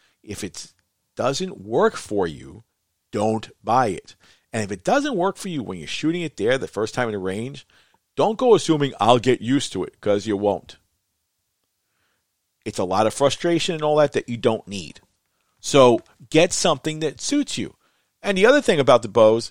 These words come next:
is let off. So, like, with P S C, one of the reasons why I like them and why I sell those bows is because they have adjustable let off, for the most part, in almost every single bow they make. Um, nowadays, anyway, with the Evolve cams.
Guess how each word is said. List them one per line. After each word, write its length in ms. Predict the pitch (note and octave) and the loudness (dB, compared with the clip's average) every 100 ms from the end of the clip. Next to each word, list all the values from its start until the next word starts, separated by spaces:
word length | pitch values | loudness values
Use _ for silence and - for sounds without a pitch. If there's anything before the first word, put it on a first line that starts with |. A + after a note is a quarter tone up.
| _ | _
is 140 | F3 F3 | -6 2
let 200 | A#3+ C4 | 4 6
off. 320 | F#2+ F#2 - _ _ _ _ _ _ _ | 4 0 -18 _ _ _ _ _ _ _
So, 380 | - E3 C#3 C3 | -2 4 6 4
like, 300 | - C#3+ C3+ | 2 2 4
with 120 | D3+ | 0
P 220 | - A#3+ A3 | -4 0 2
S 120 | - | 2
C, 180 | C#3+ F#2+ | -4 -4
one 160 | B2+ | -4
of 40 | F3 | -4
the 80 | |
reasons 300 | D3 D3+ C#3 | -4 -4 -4
why 220 | A2 G#2+ G2 | 0 2 2
I 60 | |
like 440 | G2 F#2 A2 G2 - | 0 0 0 -4 -6
them 360 | G2 F#2 F#2+ | -4 -4 -6
and 160 | F#2 G2 | -10 -8
why 360 | F2 F2 F2+ _ | -6 -6 -10 _
I 80 | F2+ | -12
sell 340 | - - E3 | -6 2 2
those 220 | E3 G2+ F2+ | 4 0 -2
bows 440 | E2+ D2 F2 - _ _ _ _ _ _ _ - | -6 -8 -12 -18 _ _ _ _ _ _ _ -12
is 120 | A#2 | -4
because 400 | C#3 - A#2+ - | -4 2 2 2
they 140 | B2+ | 0
have 200 | A#2+ C3+ | 2 0
adjustable 540 | A2+ A#2+ A2+ - A2 G2+ | 0 0 0 -2 -6 -2
let 180 | A2 | 0
off, 320 | G2 - - _ | 0 -4 -14 _
for 120 | B2 | -10
the 80 | B2 | 0
most 260 | B2+ B2 | 0 0
part, 180 | - G2 | 2 0
in 60 | G#2 | 0
almost 260 | G2+ G2 - | -4 -8 -2
every 220 | A2+ G#2+ | -2 -2
single 200 | - G#2+ | -6 -8
bow 180 | F#2 F#2 | -4 -4
they 120 | F#2 | -4
make. 340 | G2+ C#3+ - - _ _ _ _ _ _ _ _ _ _ G#2+ | -2 -4 -4 -14 _ _ _ _ _ _ _ _ _ _ 2
Um, 520 | G#2 G2+ F#2+ F#2+ - _ _ _ _ _ _ - | 4 6 4 0 -12 _ _ _ _ _ _ -12
nowadays, 640 | A2+ B2+ C3 G#2 F#2+ G2+ | 0 2 4 2 -4 -6
anyway, 240 | F#2 F#2 | -6 -6
with 100 | F#2 | -6
the 80 | G2+ | -8
Evolve 320 | F#2+ D#3 G#3 | 0 2 2
cams. 380 | - C2 - | -4 -16 -18